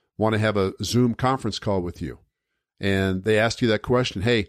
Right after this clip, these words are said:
you know, these schools in the, in the Big Ten and Pac-twelve that have shut down and moved their schedules to the spring, they've said they've done so because of the uncertainty in terms of long-term ramifications of covid nineteen. What do you know, and what can you assure us,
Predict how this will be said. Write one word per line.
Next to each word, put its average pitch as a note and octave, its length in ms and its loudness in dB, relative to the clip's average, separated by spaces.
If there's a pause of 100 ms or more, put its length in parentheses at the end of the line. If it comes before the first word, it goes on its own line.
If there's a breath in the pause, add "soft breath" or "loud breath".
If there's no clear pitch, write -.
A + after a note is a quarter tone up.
(400 soft breath)
you B2 160 -8
know, A2 120 2
these B2 160 2
schools C3+ 360 2
in A#2 100 0
the, - 260 -4
in G#2+ 120 0
the G2+ 80 0
Big A2+ 260 -2
Ten C3+ 400 0 (280 soft breath)
and G2 100 -6
Pac-twelve B2+ 580 2
that A2 60 2
have F#2 100 -2
shut A#2+ 260 0
down B2 260 2
and G#2+ 100 0
moved A2 160 0
their G#2+ 100 2
schedules G#2+ 420 -2
to - 100 -10
the F2 80 -6
spring, B2+ 460 0 (300 loud breath)
they've G2+ 140 2
said B2 220 0
they've G2+ 200 2
done A#2+ 200 0
so B2 240 2
because A2 400 0
of G2 60 -2
the G2 100 2
uncertainty B2 580 0
in G#2+ 60 0
terms A2+ 300 -2
of F2 100 -4
long-term A2 520 0
ramifications A#2 880 0 (300 loud breath)
of G#2 220 0
covid A2+ 320 0
nineteen. B2+ 600 0 (280 soft breath)
What B2 200 2
do C#3+ 80 2
you D3 200 2
know, A2+ 440 0 (260)
and G#2 160 -2
what B2+ 200 0
can C3 180 -2
you B2+ 120 2
assure B2 420 2
us, - 300 0